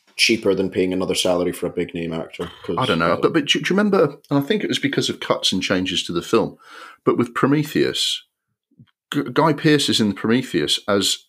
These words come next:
Speaker 2: as a ninety-year-old character.
Speaker 1: Yeah.
Speaker 2: And I can only assume that there was some intention in, either in part of that film or in a sequel, to, to show you young Guy Pearce.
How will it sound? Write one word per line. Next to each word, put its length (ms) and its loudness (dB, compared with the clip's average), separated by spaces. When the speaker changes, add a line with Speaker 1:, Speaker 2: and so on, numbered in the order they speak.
Speaker 2:
as 160 0
a 60 4
ninety-year-old 600 2
character. 520 0
Speaker 1:
Yeah. 280 -2
Speaker 2:
And 140 4
I 60 4
can 140 2
only 180 4
assume 340 4
that 80 2
there 140 2
was 160 2
some 320 2
intention 640 -2
in, 260 -4
either 240 2
in 80 0
part 200 0
of 60 0
that 160 0
film 220 0
or 120 2
in 60 -2
a 40 -4
sequel, 520 0
to, 300 -2
to 100 -4
show 180 2
you 200 0
young 240 0
Guy 220 0
Pearce. 480 -8